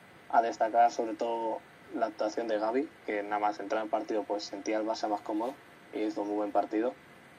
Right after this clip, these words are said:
Eh, un canterano que, bueno, veremos cómo le va la temporada, pero que tiene, que tiene buena pinta junto con Nico. Pero, bueno, un partido muy sufrido del Barça sin,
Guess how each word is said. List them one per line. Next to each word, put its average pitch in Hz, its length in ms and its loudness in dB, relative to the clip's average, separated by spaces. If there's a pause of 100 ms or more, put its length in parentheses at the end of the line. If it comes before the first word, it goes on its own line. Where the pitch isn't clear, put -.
(340)
Eh, 107 200 0
un 110 120 0
canterano 110 460 2
que, 107 60 -2
bueno, 107 220 2
veremos 107 340 0
cómo 110 180 0
le 110 120 4
va 113 100 4
la 113 80 2
temporada, 113 500 8
pero 110 180 2
que 104 80 4
tiene, 110 400 -4 (480)
que 123 60 -4
tiene 123 160 -2
buena 120 200 0
pinta 123 280 6
junto 113 260 2
con 107 160 -2
Nico. 117 280 -4 (1400)
Pero, 113 240 6
bueno, 107 220 2
un 107 200 -4
partido 110 340 0
muy 110 200 0
sufrido 117 340 -4
del 110 100 0
Barça 127 320 6
sin, 113 760 -4